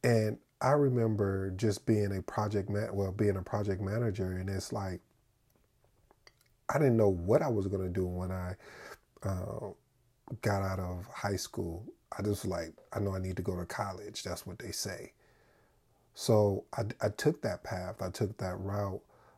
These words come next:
But even during that time, I still didn't know what I wanted to do. I assumed that, "Hey, well, let me go into insurance." But I really didn't know anything about insurance. I think nowadays we put so much pressure on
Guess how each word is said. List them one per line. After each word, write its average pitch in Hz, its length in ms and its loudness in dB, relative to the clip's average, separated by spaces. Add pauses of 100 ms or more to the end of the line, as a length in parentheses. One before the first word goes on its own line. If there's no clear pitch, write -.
(180)
But 117 120 8
even 120 280 6
during 110 240 2
that 123 240 0
time, 92 340 -6
I 101 120 -4
still 110 680 2
didn't 95 240 0
know 98 140 -2
what 95 100 -4
I 92 120 -4
wanted 92 320 -6
to 92 100 -6
do. 104 260 2
I 92 160 0
assumed 113 480 0
that, 95 140 -2
"Hey, 120 220 0
well, 98 340 -2
let 113 120 2
me 127 120 4
go 110 220 0
into 101 240 -4
insurance." 127 760 -6 (1300)
But - 320 -8 (200)
I 98 140 -2 (340)
really 92 380 -4
didn't 87 240 -6
know 95 200 0
anything 101 380 2
about 107 240 2
insurance. 127 720 -6 (680)
I 107 60 0
think 156 260 2
nowadays 113 580 4
we 107 140 4
put 110 200 0
so - 160 -4
much 110 320 -2
pressure 101 520 0
on 95 400 -6